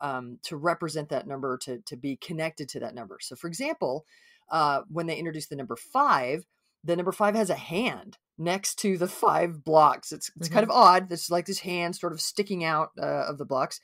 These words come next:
Speaker 1: but they do high fives and they show fingers and they have a five-pointed star, um, and just sort of lots of things that are kind of fiveness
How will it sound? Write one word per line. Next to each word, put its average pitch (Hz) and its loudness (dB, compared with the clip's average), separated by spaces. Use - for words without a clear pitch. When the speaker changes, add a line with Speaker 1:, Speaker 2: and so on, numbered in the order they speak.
Speaker 1:
but 175 2
they 165 2
do 147 -4
high 131 -8
fives 247 4
and 147 -6
they 113 -10
show 127 -4
fingers 233 -2
and 160 -4
they 135 -6
have 123 -6
a 131 -10
five-pointed 135 -8
star, 240 4
um, 151 -2
and 160 -6
just 202 -6
sort 202 2
of 156 -10
lots 190 2
of 202 -6
things 202 -6
that 165 -4
are 151 -2
kind 147 -8
of 123 -10
fiveness 139 -2